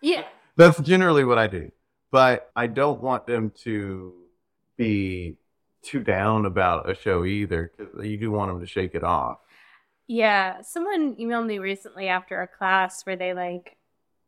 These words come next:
Speaker 1: just were struggling, and they were like, "I don't even know that this makes sense, and I don't even know why I'm e-,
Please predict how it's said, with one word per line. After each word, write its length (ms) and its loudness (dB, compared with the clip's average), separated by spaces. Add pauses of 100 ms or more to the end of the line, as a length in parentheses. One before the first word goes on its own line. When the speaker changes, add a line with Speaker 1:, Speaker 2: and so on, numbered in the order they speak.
(300)
Speaker 1:
just 300 -20 (360)
were 140 -14
struggling, 600 2
and 120 -8
they 60 -4
were 140 -2
like, 200 -4 (840)
"I 80 2
don't 160 6
even 180 0
know 160 -2
that 280 -14
this 180 -12
makes 240 -6
sense, 400 -4
and 100 -8
I 80 2
don't 120 -2
even 140 -8
know 120 -4
why 140 -2
I'm 80 -8
e-, 160 -6